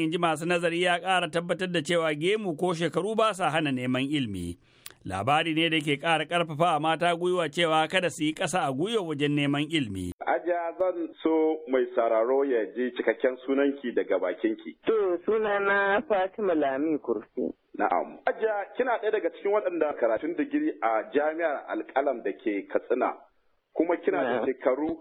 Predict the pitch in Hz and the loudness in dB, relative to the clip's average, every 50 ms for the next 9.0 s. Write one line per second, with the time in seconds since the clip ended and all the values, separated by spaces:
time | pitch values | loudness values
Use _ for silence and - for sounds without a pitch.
0 | - - - 175 175 180 175 - - 175 139 - 135 - 147 151 151 147 139 123 | -10 -6 0 0 2 2 0 0 0 0 0 0 -2 0 0 0 0 0 0 -2
1 | - - 127 123 117 - - - - _ - - 104 - 127 127 131 131 139 131 | 0 0 0 0 0 -2 -8 -10 -16 _ -2 -2 -2 0 0 0 2 2 2 2
2 | 113 - - - - 170 185 190 185 175 165 160 151 208 - - - 226 214 208 | 0 -2 -6 -4 0 2 2 2 2 2 2 2 2 0 0 0 0 0 0 0
3 | 214 - - 180 160 151 - 151 156 156 143 131 131 127 127 123 - 104 - - | 0 -2 -2 -2 -4 -2 2 0 2 2 2 2 2 0 -2 -2 -4 -8 -8 -4
4 | _ - 170 185 214 226 233 247 247 247 233 254 - _ - 180 180 196 214 220 | _ 2 2 4 4 2 2 2 2 0 0 -2 -6 _ -2 0 0 2 2 0
5 | 220 220 233 233 240 214 180 175 175 190 190 196 202 208 208 190 175 - 185 175 | -2 -2 -2 0 2 2 2 2 2 0 0 0 0 0 0 -2 -4 0 0 2
6 | 151 120 165 175 175 160 151 139 127 131 123 120 113 113 110 101 - - - - | 2 2 2 2 2 2 2 2 2 2 2 2 2 0 0 -2 -4 -4 0 2
7 | 80 - - - 160 143 151 135 - 180 190 190 170 143 - - - - 175 - | 2 2 2 0 -2 0 0 0 0 0 0 0 0 0 0 0 -2 -2 -4 -2
8 | - 160 151 156 170 160 151 170 165 - - 170 175 - 170 165 165 151 139 | -2 -2 -2 0 0 0 0 0 0 0 0 -2 0 0 0 0 0 0 -2